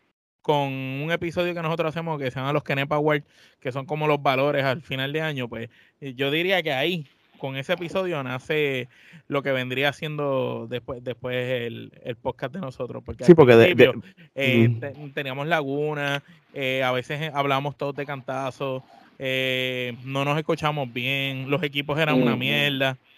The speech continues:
Speaker 1: y poco a
Speaker 3: Ujú.
Speaker 1: poco es lo que uno se
Speaker 2: Sí.
Speaker 1: sigue poniendo al día.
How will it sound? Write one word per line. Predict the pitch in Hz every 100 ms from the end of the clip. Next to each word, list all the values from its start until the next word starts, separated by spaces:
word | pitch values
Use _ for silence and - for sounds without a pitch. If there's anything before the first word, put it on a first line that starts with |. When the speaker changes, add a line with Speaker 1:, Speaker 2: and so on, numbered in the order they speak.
| _ _ -
Speaker 1:
y | 143
poco | 135 123 113
a |
Speaker 3:
Ujú. | 240
Speaker 1:
poco | 233 226 185
es | 151
lo | 143
que | 139
uno | 147 165
se | 123
Speaker 2:
Sí. | 156
Speaker 1:
sigue | 190
poniendo | 180 170 175 180
al | 147
día. | 175 156